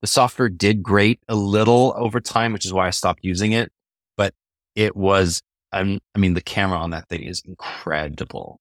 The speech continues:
like, amazing. S-, the best camera I've ever used, like, even better than the Find N, Find X six Pro in, in many ways.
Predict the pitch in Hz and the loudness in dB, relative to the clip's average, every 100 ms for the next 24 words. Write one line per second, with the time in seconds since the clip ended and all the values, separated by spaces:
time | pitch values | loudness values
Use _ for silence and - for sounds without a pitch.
0 | - 76 - _ _ _ 92 87 82 80 | -12 -12 -12 _ _ _ -16 -14 -12 -12
1 | - 64 57 - - - 92 - _ 110 | -14 -16 -14 -12 -10 -12 -18 -20 _ -6
2 | 98 110 - - 90 80 80 82 78 76 | -2 -2 -4 -6 -8 -8 -8 -10 -8 -10
3 | - - 92 107 110 95 _ _ _ - | -8 -8 -4 0 0 -2 _ _ _ 2
4 | 131 143 123 117 101 - 101 101 95 90 | 4 6 6 4 2 0 -2 0 0 -2
5 | 85 _ _ _ - - - - 104 104 | -6 _ _ _ -10 -8 -10 -16 -4 -2
6 | 101 87 92 - - 92 - - - 50 | 0 -4 -6 -6 -6 -6 -10 -10 -8 -6
7 | - - _ _ _ 87 85 87 82 73 | -8 -12 _ _ _ -20 -18 -14 -12 -12
8 | 73 - - - | -10 -10 -10 -12